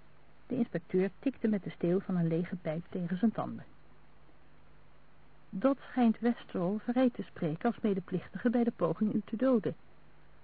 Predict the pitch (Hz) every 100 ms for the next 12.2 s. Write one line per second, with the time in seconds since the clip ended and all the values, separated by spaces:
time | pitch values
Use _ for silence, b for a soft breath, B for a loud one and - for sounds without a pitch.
0 | - - - - - - 190 156 175 175
1 | 170 196 170 151 214 - 247 233 - 151
2 | 147 147 156 - 170 - - - - -
3 | - - - - - - - - - -
4 | - - 254 262 - 269 226 160 - 139
5 | 160 175 147 143 143 - - - - -
6 | - - - - - - - 196 180 156
7 | 135 - 185 - 226 247 - 247 254 240
8 | - 370 - - - - - - - -
9 | - - - - - - - - - -
10 | - 160 160 240 - 254 165 - - -
11 | - - - - 175 180 170 165 - 165
12 | 147